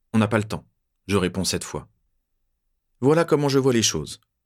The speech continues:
Maugrey nous fait descendre et monte la garde ici. C'est le plus indiqué. Toi, tu descends avec nous. Il y a une grotte en bas.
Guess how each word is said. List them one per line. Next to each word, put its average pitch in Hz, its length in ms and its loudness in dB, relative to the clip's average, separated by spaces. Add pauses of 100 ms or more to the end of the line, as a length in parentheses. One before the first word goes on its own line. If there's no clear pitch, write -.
(100)
Maugrey 98 260 -2
nous 95 100 0
fait 95 140 -2
descendre 120 400 2
et 92 80 -2
monte 101 220 0
la 104 80 0
garde 120 220 0
ici. - 420 -2
C'est - 160 -2
le 147 100 2
plus 151 180 0
indiqué. 127 420 -2 (460)
Toi, 113 320 0 (480)
tu 135 120 2
descends 131 320 2
avec 107 260 0
nous. 85 160 -6 (200)
Il 95 140 -4
y 101 60 4
a - 20 4
une 104 120 2
grotte 113 240 2
en 90 80 -4
bas. 78 180 -10